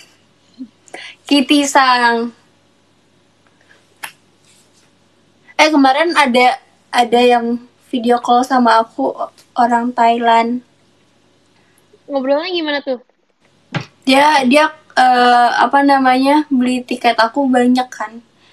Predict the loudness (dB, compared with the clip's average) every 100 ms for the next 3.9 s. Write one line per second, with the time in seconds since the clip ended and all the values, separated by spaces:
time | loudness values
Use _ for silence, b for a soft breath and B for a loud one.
0 | b -6 0 0 0 -2 0 0 -2 -6
1 | -2 0 2 0 0 0 2 0 2 2
2 | 0 -2 0 2 2 0 -8 _ -20 -6
3 | -2 0 0 0 -2 0 2 2 0